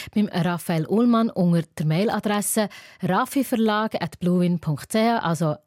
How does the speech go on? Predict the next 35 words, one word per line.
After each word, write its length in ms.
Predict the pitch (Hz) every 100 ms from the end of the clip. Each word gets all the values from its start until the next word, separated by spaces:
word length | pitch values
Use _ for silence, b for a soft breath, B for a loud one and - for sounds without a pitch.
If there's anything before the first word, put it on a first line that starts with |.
| -
R 260 | 208 202 -
A 240 | 185 175 -
F 240 | 180 -
F 260 | - 180 - -
I 200 | 285 220
Verlag, 540 | - 185 190 175 233
alles 380 | - 190 214 196
zusammengeschrieben 680 | - 233 269 - 247 247 247 233 B B
und 160 | 175 165
klein, 320 | - 254 302 B B B
at 180 | 160 160
bluewin 380 | 175 175 180 170
punkt 380 | - 139 - -
c 180 | 175
h. 180 | 165 170 -
Das 180 | - 214
war 60 | 240
es 160 | 226 -
gsi 280 | 302 320 -
von 200 | 226 208
heutiger 360 | 233 226 233
Mundartsendung 880 | 202 220 247 233 226 226 208 220 214
auf 120 | 175
S 280 | 190 175 -
R 60 | 175
F 180 | 170 -
eins. 300 | 233 262 262 B B B B
Redaktion 600 | 180 180 165 - 180 160
Markus 440 | 170 196 - 180 -
Gasser, 400 | 165 156 - -
Simon 340 | - 269 226
Leuthold 540 | 190 196 208 202 190
und 140 | 170 147
André 340 | 151 147 143
Perler. 440 | - 226 285 294